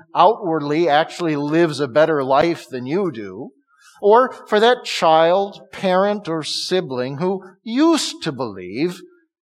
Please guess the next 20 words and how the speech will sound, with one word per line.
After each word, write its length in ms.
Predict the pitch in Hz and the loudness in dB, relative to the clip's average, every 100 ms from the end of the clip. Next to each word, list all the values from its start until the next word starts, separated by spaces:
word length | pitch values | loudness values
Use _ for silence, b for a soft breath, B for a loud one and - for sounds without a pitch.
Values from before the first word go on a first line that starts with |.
| _ _ _ _ _ _ | _ _ _ _ _ _
but 100 | 139 | -14
who 100 | 151 | -8
has 120 | 143 | -6
allowed 500 | 143 131 135 165 156 | -6 -2 2 2 0
the 160 | 135 123 - _ 123 | -4 -6 -10 _ -4
god 340 | 135 156 165 | 0 2 2
of 220 | 139 123 | -2 -6
this 200 | 139 127 190 | -8 -8 -8
age 520 | 170 135 117 143 180 | -6 -4 -6 -8 -12
to 80 | 165 | -12
blind 680 | 127 131 139 170 175 139 131 | -10 -4 -2 -2 -2 -8 -10
him 200 | 139 143 | -12 -10
or 120 | 143 | -10
her 260 | 139 120 127 | -8 -10 -10
to 80 | 143 | -14
the 100 | 147 | -12
light 300 | 127 127 151 | -8 -8 -8
of 80 | 156 | -14
the 80 | |
gospel. 560 | 151 160 113 - _ 127 | -16 -16 -18 -20 _ _